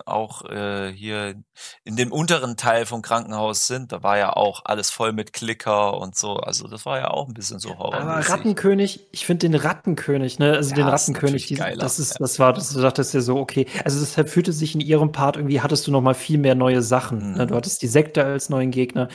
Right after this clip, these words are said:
Speaker 1: Ja.
Speaker 2: du hattest viel mehr Twists drin, du hattest viel mehr Charaktere, die du kennengelernt hast,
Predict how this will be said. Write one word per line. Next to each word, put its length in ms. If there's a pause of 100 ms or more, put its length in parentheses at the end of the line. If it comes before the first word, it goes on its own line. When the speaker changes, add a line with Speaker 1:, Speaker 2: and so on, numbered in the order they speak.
Speaker 1:
Ja. 100
Speaker 2:
du 100
hattest 240
viel 160
mehr 140
Twists 420
drin, 200
du 60
hattest 220
viel 160
mehr 120
Charaktere, 560
die 80
du 100
kennengelernt 640
hast, 280